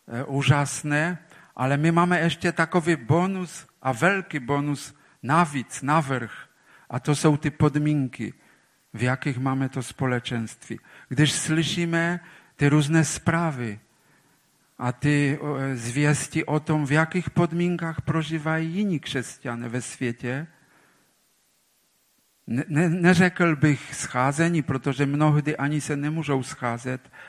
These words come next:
a tak jenom úplně potají. V malých skupinkách sche-, scházejí. A když slyšíme,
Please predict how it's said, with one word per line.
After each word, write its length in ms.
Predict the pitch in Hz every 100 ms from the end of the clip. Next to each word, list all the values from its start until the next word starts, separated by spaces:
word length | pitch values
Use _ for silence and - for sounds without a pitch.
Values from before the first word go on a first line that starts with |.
| -
a 100 | 113
tak 220 | 135 127
jenom 260 | 143 143 143
úplně 460 | 147 - 143 143
potají. 760 | 135 151 143 156 143 135 113 123 - _ _ _ _ _
V 80 | 113
malých 320 | 123 135 139
skupinkách 640 | 135 - 147 143 143 139 123
sche-, 260 | - 131
scházejí. 840 | 120 - - - 127 123 123 120 -
A 60 |
když 240 | 117 139 127
slyšíme, 640 | - 147 - 143 143 143